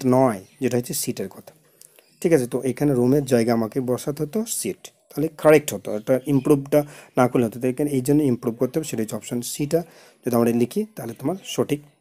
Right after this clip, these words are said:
বাক্যটা হবে। ওকে, তারপরে যে, আহ,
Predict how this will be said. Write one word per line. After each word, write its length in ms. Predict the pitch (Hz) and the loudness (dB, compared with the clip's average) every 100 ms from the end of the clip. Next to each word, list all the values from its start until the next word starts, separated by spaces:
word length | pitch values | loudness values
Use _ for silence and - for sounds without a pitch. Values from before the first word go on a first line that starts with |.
| _ 113 | _ -8
বাক্যটা 300 | 107 110 98 | -8 -12 -12
হবে। 120 | 92 - _ 151 | -14 -16 _ -2
ওকে, 120 | 143 180 _ _ _ _ - - _ - _ _ _ _ _ _ - - | -2 -2 _ _ _ _ -20 -20 _ -20 _ _ _ _ _ _ -2 6
তারপরে 320 | 147 147 180 185 | 6 8 8 8
যে, 100 | 196 196 190 | 6 6 6
আহ, 300 | 156 143 | 6 8